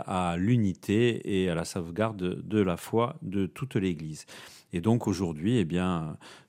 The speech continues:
nous avons à cœur, euh, de prier pour le pape et pour, euh, l'Église de Rome qui ont la charge de l'unité de notre Église.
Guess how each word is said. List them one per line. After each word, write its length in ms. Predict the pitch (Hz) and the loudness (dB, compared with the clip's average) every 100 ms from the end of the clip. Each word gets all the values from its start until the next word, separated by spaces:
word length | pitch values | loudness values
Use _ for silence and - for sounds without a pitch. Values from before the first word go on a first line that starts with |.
| - | -8
nous 580 | 98 120 127 113 101 92 | 2 6 8 8 6 4
avons 340 | 98 82 113 | 2 2 2
à 100 | 107 | 4
cœur, 380 | 90 - 87 107 | 0 0 0 0
euh, 280 | 87 82 80 82 - - - - 90 | -4 -6 -8 -10 -14 -18 -20 -20 -4
de 220 | 95 110 | 4 6
prier 480 | 104 - 117 82 101 | 4 2 0 2 2
pour 240 | 107 104 92 | 0 0 2
le 100 | 85 | 2
pape 340 | 95 101 - 92 - | 2 2 2 -2 0
et 240 | 117 107 101 | 2 2 2
pour, 360 | - 110 90 | -2 -2 0
euh, 120 | 90 | 0
l'Église 380 | 87 95 101 95 | 2 0 0 -2
de 100 | 90 | -2
Rome 460 | 80 95 107 98 87 | -2 0 0 0 -2
qui 300 | - 87 85 | -8 -8 -4
ont 140 | 95 95 | -2 -2
la 100 | 85 | -2
charge 500 | - 98 98 92 - | -2 -2 -4 -8 -8
de 220 | - 90 | -6 0
l'unité 680 | 90 113 104 90 - 101 117 _ | 2 4 4 2 0 -2 -2 _
de 240 | - 87 107 | -10 0 2
notre 260 | 104 - | 2 0
Église. 460 | 101 85 87 80 85 | -6 -6 -8 -8 -12